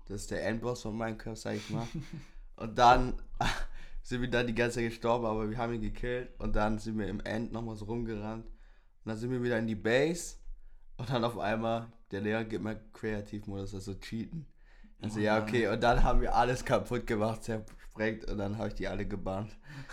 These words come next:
Speaker 1: Und dann
Speaker 2: <laughs>
Speaker 1: war's, war's das mit dem Server auch wieder.
Speaker 2: Ja,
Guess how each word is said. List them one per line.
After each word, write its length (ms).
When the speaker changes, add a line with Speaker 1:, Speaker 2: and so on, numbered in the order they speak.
Speaker 1:
Und 200
dann 460
Speaker 2:
<laughs> 0
Speaker 1:
war's, 320
war's 320
das 120
mit 120
dem 100
Server 360
auch 180
wieder. 260
Speaker 2:
Ja, 240